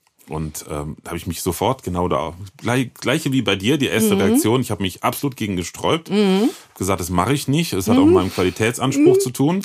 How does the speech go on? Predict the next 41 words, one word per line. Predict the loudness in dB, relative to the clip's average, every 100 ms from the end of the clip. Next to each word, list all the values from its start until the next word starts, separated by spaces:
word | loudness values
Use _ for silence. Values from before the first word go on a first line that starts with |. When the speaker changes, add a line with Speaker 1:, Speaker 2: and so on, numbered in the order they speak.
| -2
Speaker 2:
Genau. | 0 2 0 -4 -4
Speaker 1:
Weil | 0 2
wenn | 2 0 0
wir | -2
Studios | -2 -2 0 0 -2
bauen, | -2 0 0 0
dann | -2
sind | -4
die | -6 -6
Kabel | -8 -6 -4
alle | -4
perfekt | -4 -8 -6 -8 -6
verlegt, | -6 -2 -2 -4 -8
dann | -8
sieht | -6 -8
das | -6
schick | -4 -4 -2
aus, | -2 0 -2 -4
dann | -2 0 0
Speaker 2:
Mhm. | -2
Speaker 1:
ist | -2
das | -2 -4 -6 -10 -14 -12 -2
alles | 0 0 0
wirklich | -2 0 -2 -2 -2
optimal, | -4 -4 -4 0 2 2 2 -2
du |
kommst | -4 -6 -4 -2
rein | -2
und | -2
sagst, | -2 -4 -2
wow, | 0 2
das | 0
sieht | -6
professionell | -6 -8 -6 -6 -6 -6
aus. | -6 -10
Speaker 2:
Mhm. | -6 -4 -2 -2 -6 _ _ _ _ _
Speaker 1:
Die | -6 -2
andere | 0 2
Situation | 2 2 0 2 0 2
wäre, | 2 2 0
äh, | -2